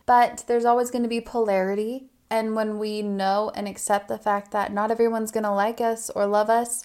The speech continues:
we can more easily move <laughs> on with our life in a happy way,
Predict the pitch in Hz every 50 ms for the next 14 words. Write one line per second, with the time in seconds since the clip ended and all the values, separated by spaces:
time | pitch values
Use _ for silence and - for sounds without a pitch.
0 | - _ - 254 240 247 - 233 226 220 214 214 220 240 269 285 - 247 262 262
1 | 254 247 240 226 226 220 220 220 226 240 226 233 269 277 320 330 311 311 302 -
2 | 262 247 233 214 202 202 190 185 190 202 214 208 _ - 208 208 202 202 208 226
3 | 233 254 269 269 302 294 262 262 247 240 240 240 240 240 240